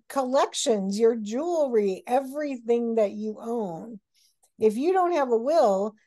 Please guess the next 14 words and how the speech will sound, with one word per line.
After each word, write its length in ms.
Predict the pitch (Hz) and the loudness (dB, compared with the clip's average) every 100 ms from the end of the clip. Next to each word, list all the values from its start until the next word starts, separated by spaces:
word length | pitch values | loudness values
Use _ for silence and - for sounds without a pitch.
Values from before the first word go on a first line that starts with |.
| _ _ - | _ _ -4
then 500 | 214 247 240 254 - | 2 4 2 -2 -6
Missouri 540 | 247 254 247 262 294 285 | -2 0 0 0 -2 -2
law, 480 | 247 240 233 240 247 _ _ _ _ _ _ - 190 190 175 | -2 -2 -2 -4 -6 _ _ _ _ _ _ -14 -14 -14 -8
generally 640 | - 262 311 339 320 285 | 0 2 2 -2 -2 -4
speaking, 800 | 233 - 202 202 180 185 202 240 - _ _ _ _ | -6 -4 -4 -4 -8 -6 -6 -8 -10 _ _ _ _
will, 760 | - 226 233 233 233 233 233 - _ _ _ _ _ _ _ _ _ _ _ | -14 0 6 8 8 6 4 -2 _ _ _ _ _ _ _ _ _ _ _
will 380 | 302 226 240 226 | -10 2 4 4
split 440 | - - 262 311 | 0 -8 -2 0
up 260 | 285 226 220 | 2 2 0
your 220 | 220 226 | -2 0
assets 600 | 220 214 208 214 208 208 - _ _ _ _ _ 190 | 2 0 -2 -2 -2 -4 -10 _ _ _ _ _ -10
between 680 | 226 214 - 240 226 220 214 | -8 -6 -6 -2 0 0 0
your 440 | 202 202 196 190 | 0 2 2 0
spouse 600 | 190 - 214 226 269 - | -4 -4 -2 -2 -4 -8